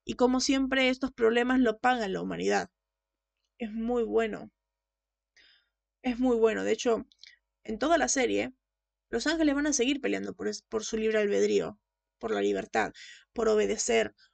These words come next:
por no hacerlo, por qué querría Dios, por qué no.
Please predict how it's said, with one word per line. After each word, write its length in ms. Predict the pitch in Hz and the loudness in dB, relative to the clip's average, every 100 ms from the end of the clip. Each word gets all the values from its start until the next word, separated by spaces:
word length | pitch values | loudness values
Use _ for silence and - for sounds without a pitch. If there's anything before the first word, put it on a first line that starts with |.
| _ | _
por 160 | 240 220 | -4 -2
no 80 | |
hacerlo, 580 | 220 - 240 226 208 180 | -2 0 2 2 0 -4
por 160 | - 220 | -6 -8
qué 140 | 233 | -4
querría 340 | 247 226 233 214 | -2 0 2 2
Dios, 300 | 233 226 - - - | 2 2 -2 -18 -16
por 120 | 226 | 2
qué 140 | 226 | 2
no. 260 | 220 226 | 4 0